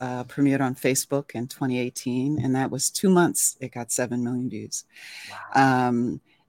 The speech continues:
Speaker 1: and, uh, how that evolved was, um,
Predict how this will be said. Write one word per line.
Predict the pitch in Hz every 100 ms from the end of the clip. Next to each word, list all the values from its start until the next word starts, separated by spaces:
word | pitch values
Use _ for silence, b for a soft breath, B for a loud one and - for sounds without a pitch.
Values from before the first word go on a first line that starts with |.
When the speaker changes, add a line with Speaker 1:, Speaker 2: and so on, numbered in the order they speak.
| -
Speaker 1:
and, | 143 139 135 135 123 -
uh, | 131 131 127 123 120 - _ _ _ -
how | - - 175
that | 190 190 175
evolved | 143 151 165 165 147 135 -
was, | 131 135 135 135 123 - -
um, | 135 135 131 131 131 135